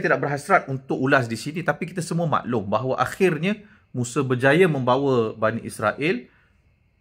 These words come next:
menyeberang Laut Merah yang telah terbelah dua, yang akhirnya Fir'aun dan kocong-kocongnya telah ditenggelami oleh laut. Ini adalah satu pe-,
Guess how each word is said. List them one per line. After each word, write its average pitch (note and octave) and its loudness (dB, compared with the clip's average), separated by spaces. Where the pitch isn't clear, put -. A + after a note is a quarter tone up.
menyeberang A#2 2
Laut G2 -6
Merah A2+ 0
yang G#2+ -6
telah A2 -6
terbelah G#2+ -4
dua, B2+ -2
yang B2 -6
akhirnya A#2+ -4
Fir'aun A#2 -2
dan G#2 -2
kocong-kocongnya G#2+ -4
telah A2+ -2
ditenggelami G2 -4
oleh F2+ -6
laut. F2 -2
Ini A3+ 2
adalah F#3+ 4
satu G3 0
pe-, - -4